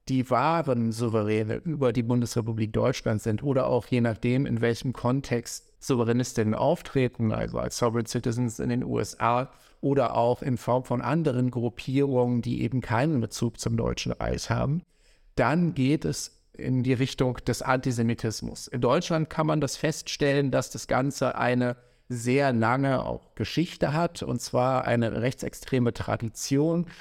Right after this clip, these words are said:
Die ersten verschwörungsideologisch-souveränistischen Gruppierungen existierten eigentlich seit dem Untergang des sogenannten Dritten Reichs,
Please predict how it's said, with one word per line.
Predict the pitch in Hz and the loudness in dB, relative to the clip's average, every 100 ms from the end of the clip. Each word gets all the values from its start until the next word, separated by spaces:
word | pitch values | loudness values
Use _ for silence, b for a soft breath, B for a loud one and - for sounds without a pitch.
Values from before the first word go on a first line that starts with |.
| B 131 | B -2
Die | |
ersten | 131 113 151 - - 151 143 | 2 2 2 0 -4 0 0
verschwörungsideologisch-souveränistischen | 143 123 131 135 143 - 135 127 120 120 127 - 135 123 120 120 113 127 - 123 | 0 -2 0 2 2 0 0 2 2 2 0 0 0 2 2 0 -2 -4 -2 -2
Gruppierungen | 113 113 - 139 156 139 139 135 135 - b b | 0 -4 -4 0 2 4 2 2 -4 -8 b b
existierten | 127 - 127 - 160 170 - | -4 -4 -8 0 0 0 -2
eigentlich | 131 131 131 - 127 - | 0 0 -2 -2 -4 0
seit | 117 117 151 - - 131 | 2 2 2 -2 -4 0
dem | 117 | 0
Untergang | 151 151 151 131 127 123 | 2 0 2 2 2 0
des | 120 - | -2 -2
sogenannten | 123 120 110 117 | 0 0 0 -2
Dritten | - 117 160 170 | -2 -2 -2 -2
Reichs, | 143 123 135 170 - - | 2 2 2 0 -4 -14